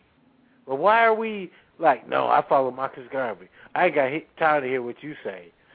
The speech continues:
what Honorable Elijah Muhammad said. "Oh, I ain't got time to see what Norma Jewel, Norma Jewel Ali say. Well, I ain't got time to hear what, no, uh, 'cause I follow such and such.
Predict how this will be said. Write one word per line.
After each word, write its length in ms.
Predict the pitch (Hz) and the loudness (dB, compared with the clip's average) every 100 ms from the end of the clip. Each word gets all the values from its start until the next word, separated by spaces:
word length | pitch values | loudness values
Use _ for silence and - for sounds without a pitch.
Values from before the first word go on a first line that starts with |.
| _ - | _ -6
what 240 | 110 - - - _ | -6 -6 -18 -20 _
Honorable 320 | 104 117 110 | -4 -4 0
Elijah 280 | 113 113 113 | 0 0 -2
Muhammad 340 | 120 127 117 - | -10 -10 -12 -14
said. 160 | 95 - - - | -20 -20 -20 -2
"Oh, 340 | 147 175 165 - - | 4 6 6 0 -4
I 140 | 135 185 | 2 4
ain't 80 | 190 | 4
got 240 | 185 175 | 2 0
time 220 | 185 180 | -2 -2
to 80 | 165 143 | -4 -4
see 120 | 165 | -4
what 200 | 135 127 | -4 -8
Norma 260 | 135 139 123 | -4 -4 -4
Jewel, 580 | 131 135 131 131 139 135 _ _ _ 143 | -2 0 0 0 -4 -8 _ _ _ -10
Norma 200 | 143 131 | -8 -8
Jewel 220 | 131 135 | 0 2
Ali 360 | 123 127 147 143 | 2 2 -6 -8
say. 260 | 104 98 90 _ _ _ _ _ _ _ _ _ _ | -12 -12 -18 _ _ _ _ _ _ _ _ _ _
Well, 120 | 120 | -4
I 100 | 180 | -2
ain't 80 | 226 | 0
got 220 | 208 196 | 0 0
time 220 | 190 196 | -2 -2
to 60 | 185 | -2
hear 140 | 175 | -2
what, 120 | 160 147 | -4 -4
no, 120 | 151 - _ _ - 143 | -8 -10 _ _ -4 2
uh, 440 | 139 131 120 101 - _ | 4 4 2 -2 -10 _
'cause 160 | - 135 | -6 0
I 100 | 185 | 0
follow 380 | 214 233 165 151 - | 2 0 0 -4 -4
such 140 | 190 | -6
and 100 | 165 - | -6 -6
such. 260 | 170 156 | -4 -4